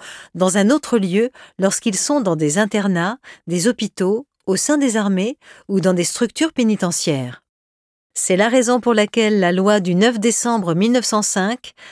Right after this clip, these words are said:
a prévu que des services d'aumônerie à la charge de l'État doivent être créés dans ces espaces.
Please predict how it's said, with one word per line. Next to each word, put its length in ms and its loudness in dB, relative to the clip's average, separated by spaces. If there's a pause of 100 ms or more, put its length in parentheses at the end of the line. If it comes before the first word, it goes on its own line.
(120)
a 100 0
prévu 380 0
que 100 -2
des 140 2
services 420 0
d'aumônerie 720 2
à 100 -2
la 140 -2
charge 420 0
de 80 2
l'État 420 0 (380)
doivent 320 0
être 300 0
créés 420 0
dans 180 0
ces 280 -2
espaces. 640 -4